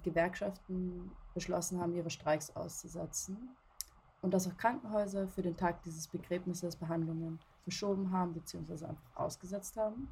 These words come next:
Und ich finde, genau jetzt in dieser Zeit von großer Ungleichheit ist es wichtig, ein Zeichen zu setzen gegen die Teuerung. Und man sollte sich nicht der Meinung der herrschenden Klasse fügen. Und abgesehen davon ist es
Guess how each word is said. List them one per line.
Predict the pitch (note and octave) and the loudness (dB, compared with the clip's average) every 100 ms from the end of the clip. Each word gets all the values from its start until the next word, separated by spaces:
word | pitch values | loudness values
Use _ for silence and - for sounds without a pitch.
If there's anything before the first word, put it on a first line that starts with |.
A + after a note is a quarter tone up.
| - - - - - - - - - - | -12 -16 -18 -18 -18 -18 -18 -20 -20 -4
Und | F3+ F3+ F3+ F3+ - - _ _ _ _ _ - - | 0 0 0 -4 -8 -16 _ _ _ _ _ -16 -6
ich | F#3+ | 0
finde, | B3+ B3 | 0 2
genau | G#3 G3 A3 | 4 6 4
jetzt | A3 A3 A3+ F#3 | 4 2 0 -2
in | |
dieser | F3 E3+ E3+ | -2 -2 0
Zeit | E3+ F#3 | 2 0
von | - E3+ | -2 -6
großer | - F#3 | -2 -2
Ungleichheit | F#3 F3+ F3+ F3+ F3 F3 | 0 -2 -2 -2 -2 -2
ist | F3 | -6
es | F3+ | -4
wichtig, | E3+ E3+ E3+ D#3+ - - - | -2 -2 0 -2 -4 -14 -6
ein | E3+ | -4
Zeichen | D#3 - C#3+ D#3 | 0 -2 -2 -4
zu | - | -8
setzen | D3+ E3+ - - | -10 -10 -8 -8
gegen | D#3+ E3 | -6 -4
die | F3 | -4
Teuerung. | - G3 F#3+ F#3+ F#3 F#3 F#3 - - - _ _ - | 0 2 2 2 0 0 -2 -8 -20 -20 _ _ 0
Und | F3 | 2
man | F3 | 6
sollte | F3+ F3 | 4 4
sich | E3+ F3 | 0 -2
nicht | F3+ F3+ - | 0 0 -2
der | E3+ | 2
Meinung | D#3 D#3 D#3+ E3 | 4 6 4 2
der | |
herrschenden | D#3+ D#3+ - D#3+ - | -2 -4 -4 -6 -6
Klasse | D#3 - C#3+ - | -6 -6 -10 -12
fügen. | - E3 F3+ F#3 - - - - - | -10 -10 -10 -12 -16 -20 -20 -16 -4
Und | D#3+ D#3+ - - | -2 -2 -6 -4
abgesehen | D#3+ - - F3+ F3 E3 | -4 -2 -4 0 2 2
davon | D#3 D#3 F#3 F3+ F3 | 4 2 2 -2 -4
ist | E3+ | -4
es | F3 - | -6 -8